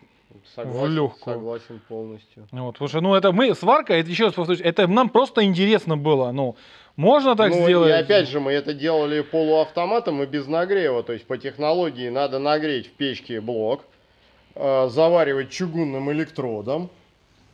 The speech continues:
Speaker 2: и потом, а, оставить остывать вместе с печкой на сутки,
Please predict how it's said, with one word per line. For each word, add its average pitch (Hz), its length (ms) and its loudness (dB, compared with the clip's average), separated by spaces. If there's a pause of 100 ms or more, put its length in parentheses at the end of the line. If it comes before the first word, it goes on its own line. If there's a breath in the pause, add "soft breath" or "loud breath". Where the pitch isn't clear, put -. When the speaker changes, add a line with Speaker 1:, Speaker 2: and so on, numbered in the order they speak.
(140)
Speaker 2:
и 180 380 -2
потом, 208 600 -2 (380)
а, 143 600 -2 (260)
оставить 190 460 -4
остывать 165 500 -4
вместе 156 420 -6
с 147 60 -12
печкой 156 460 -6
на 139 180 -6
сутки, 113 460 -14